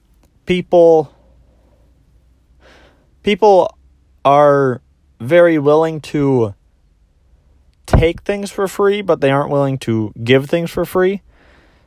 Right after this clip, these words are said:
So just put yourself in that mentor's shoes. Just know that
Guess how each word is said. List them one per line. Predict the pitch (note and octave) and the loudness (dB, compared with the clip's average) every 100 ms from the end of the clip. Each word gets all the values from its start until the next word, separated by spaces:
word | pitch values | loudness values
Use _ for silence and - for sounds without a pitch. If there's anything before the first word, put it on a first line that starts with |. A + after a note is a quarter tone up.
| _ _ _ | _ _ _
So | - - D3+ D3 C#3+ C3+ _ _ - | -14 -2 2 4 2 0 _ _ -6
just | E3 - | -4 -2
put | A3 A3 | -2 0
yourself | A#3+ - G#3 - | -2 0 0 -2
in | D#3 | -4
that | C#3 | -4
mentor's | A#2+ C3 - A#2+ G#2 | -2 -6 -4 -4 -4
shoes. | - C3 G#2 C#2 - - _ | -4 -4 -4 -6 -16 -20 _
Just | B2+ B2 D3 | -6 -6 -4
know | D3 D#3 D#3+ D#3+ | 0 2 2 2
that | C#3+ C3+ B2+ | 2 0 -2